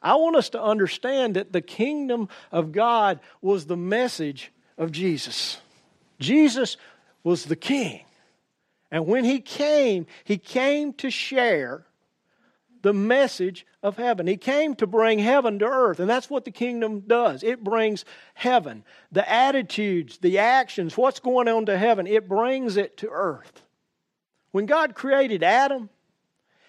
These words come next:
He didn't intend for things to be any different than where he was, where Adam was. Adam was his steward, his regent, his, who ruled in his place, who took care, the caretaker of this planet.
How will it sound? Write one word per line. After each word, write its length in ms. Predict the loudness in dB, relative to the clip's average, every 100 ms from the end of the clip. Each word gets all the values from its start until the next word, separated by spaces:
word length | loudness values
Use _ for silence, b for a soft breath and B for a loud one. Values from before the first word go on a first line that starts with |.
| _
He 180 | 2 4
didn't 240 | 2 2
intend 720 | 0 0 -4 -4 0 2 0 -4 B -2
for 100 | 2
things 340 | 4 2 0
to 80 | -2
be 180 | 0 2
any 160 | 0
different 400 | 2 0 0 -4
than 180 | -2 0
where 160 | 2 2
he 160 | 2
was, 560 | 2 2 2 0 -6 -18 _ _ _ _ _ _
where 160 | -12 -6
Adam 300 | -6 -8 -12
was. 400 | -20 -20 -20 -20 _ _
Adam 280 | 0 2 2
was 200 | 2 0
his 180 | 0 -6
steward, 600 | -6 -6 0 2 2 0
his 180 | -2 0
regent, 540 | 2 2 0 -6 -12 B B
his, 240 | B 0 0 B -2
who 360 | 0 2 2
ruled 380 | 4 2 4 2
in 140 | 2 2
his 180 | 0
place, 380 | -2 0 2 2
who 120 | -4
took 280 | -4 -4 -4
care, 220 | 0 2
the 100 | 2
caretaker 880 | -2 0 2 2 2 0 0 -8 -20 _ _ _ -8
of 100 | -4
this 160 | -4 -6
planet. 440 | -8 -6 -8